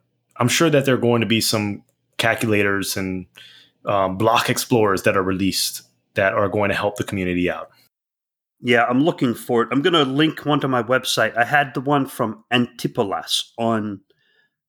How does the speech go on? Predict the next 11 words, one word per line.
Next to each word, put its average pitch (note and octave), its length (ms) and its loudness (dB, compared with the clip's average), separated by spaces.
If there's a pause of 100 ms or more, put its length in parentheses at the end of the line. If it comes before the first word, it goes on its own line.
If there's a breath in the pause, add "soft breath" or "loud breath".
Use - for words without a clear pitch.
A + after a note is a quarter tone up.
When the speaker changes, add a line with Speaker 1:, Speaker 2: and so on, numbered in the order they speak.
(240)
Speaker 2:
GitHub. A2 580 -2 (200)
That's A2+ 480 -2
Ruslan's A#2+ 840 -2 (260)
GitHub A2+ 420 -2
account. F#2+ 360 -8
Ruslan C#3 680 0
made C3 360 2
Speaker 1:
Yes. - 160 -8 (140)
Speaker 2:
a A2+ 380 2 (420 soft breath)
staking C3+ 600 -2
calculator G#2+ 840 -2